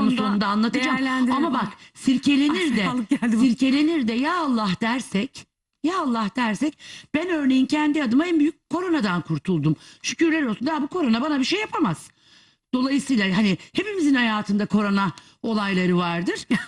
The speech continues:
Speaker 2: Ee, benim için korona bitti. Şimdi var olan korona bana uğramaz bile.
Speaker 1: O kadar.
Speaker 2: <laughs> Tabii canım.
Speaker 1: Peki. Ee, Başak kadını paradan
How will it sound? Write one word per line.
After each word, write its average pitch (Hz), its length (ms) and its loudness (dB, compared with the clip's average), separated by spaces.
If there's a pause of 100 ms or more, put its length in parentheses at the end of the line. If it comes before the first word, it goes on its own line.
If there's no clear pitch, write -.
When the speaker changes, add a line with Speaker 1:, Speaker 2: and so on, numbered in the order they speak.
(280)
Speaker 2:
Ee, 226 160 2
benim 349 200 2
için 285 160 0
korona 330 380 0
bitti. 359 400 -4 (400)
Şimdi 415 360 -4
var 339 200 -2
olan 269 300 0
korona 339 380 0
bana 381 160 -2
uğramaz 311 760 0
bile. 147 260 0 (400)
Speaker 1:
O - 320 -2
kadar. 226 440 -2
Speaker 2:
<laughs> - 140 -6
Tabii - 260 -8
canım. 320 300 -2 (760)
Speaker 1:
Peki. 214 440 0 (540)
Ee, 208 680 -2
Başak 247 520 -2
kadını 220 380 2
paradan 254 400 0